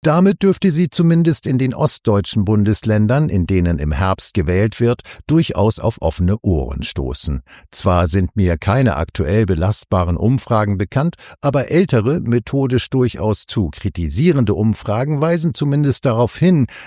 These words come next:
dass die Zustimmung für die gigantischen Rüstungsausgaben tendenziell bei A-F-D-Wählern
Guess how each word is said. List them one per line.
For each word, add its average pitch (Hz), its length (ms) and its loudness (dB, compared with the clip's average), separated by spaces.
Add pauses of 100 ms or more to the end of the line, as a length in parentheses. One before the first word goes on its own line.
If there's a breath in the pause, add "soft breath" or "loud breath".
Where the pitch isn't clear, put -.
dass 127 160 0
die 113 220 -2
Zustimmung 147 680 2
für - 160 0
die 101 140 -2
gigantischen 123 640 0
Rüstungsausgaben 117 1080 -2
tendenziell 151 760 2
bei 104 200 -4
A-F-D-Wählern 107 960 -2